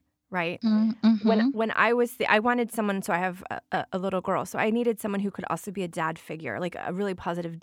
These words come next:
Speaker 1: dad figure for her. And not just a great boyfriend and take me out and have, like, a fun time, but also, like, you also have to think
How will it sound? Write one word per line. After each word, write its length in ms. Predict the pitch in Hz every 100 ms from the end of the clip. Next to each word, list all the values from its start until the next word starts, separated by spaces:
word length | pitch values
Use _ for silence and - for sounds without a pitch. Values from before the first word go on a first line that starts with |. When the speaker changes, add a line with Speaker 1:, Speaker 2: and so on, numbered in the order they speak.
| - 175
Speaker 1:
dad 320 | 180 165 175
figure 400 | - 170 160 151
for 200 | - -
her. 300 | 147 110 76 - - - -
And 220 | 214 214 254
not 200 | 302 320
just 220 | 285 -
a 60 |
great 260 | 247 220 190
boyfriend 600 | 214 214 226 208 208 202
and 160 | 196 214
take 200 | 214 202
me 140 | 185
out 200 | 175 -
and 80 | 190
have, 320 | 175 175 180
like, 180 | 180 180
a 140 | -
fun 240 | - 175 175
time, 460 | 262 269 240 220
but 100 | 226 -
also, 360 | 208 - 208 202 - -
like, 140 | 240 240
you 100 | 240
also 260 | 233 240
have 160 | 262 247
to 80 | 226
think 340 | 220 190 -